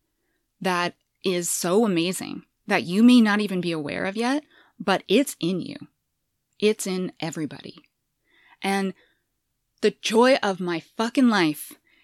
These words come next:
is to get to see people discover that about themselves. Ugh. Nothing better. Nothing better for me to be a witness to people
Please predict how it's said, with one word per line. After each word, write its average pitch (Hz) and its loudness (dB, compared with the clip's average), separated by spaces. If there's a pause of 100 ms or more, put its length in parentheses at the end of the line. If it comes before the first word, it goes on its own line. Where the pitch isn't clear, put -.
(140)
is 95 -2
to 98 -4
get 104 -2
to - -8
see 202 -6
people 175 -6
discover 165 -8
that 160 -4
about 135 -12
themselves. - -12 (840)
Ugh. 220 6 (1600)
Nothing 180 -8
better. 151 -12 (840)
Nothing 190 -8
better 160 -6 (1040)
for 190 -4
me 185 0
to 175 -4
be 175 -2
a 160 -2
witness 165 -2
to 160 -8 (280)
people 165 -6